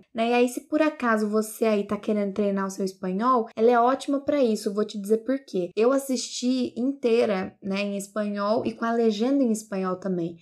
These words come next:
Entendi muita coisa? Não. Mas não é necessário, porque é uma série meio pornozão. Entende? É uma comédia romântica pra maiores de dezoito anos.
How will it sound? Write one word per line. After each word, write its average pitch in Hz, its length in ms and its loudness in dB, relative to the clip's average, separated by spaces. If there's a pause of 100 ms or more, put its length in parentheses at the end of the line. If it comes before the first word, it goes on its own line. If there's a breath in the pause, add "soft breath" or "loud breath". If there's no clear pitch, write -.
(280 loud breath)
Entendi 226 520 4
muita 185 300 -2
coisa? 208 540 0
Não. 254 380 -2 (120)
Mas 254 160 -2
não 262 160 2
é 254 60 0
necessário, 254 680 0
porque 220 200 -8
é 233 60 -2
uma 233 180 -4
série 226 380 0
meio 233 280 2
pornozão. 240 760 0 (260)
Entende? 196 520 0 (200 loud breath)
É 202 80 -4
uma 202 100 2
comédia 220 460 2
romântica 226 560 0
pra 220 160 0
maiores 214 340 4
de 220 120 0
dezoito 220 360 0
anos. 196 260 0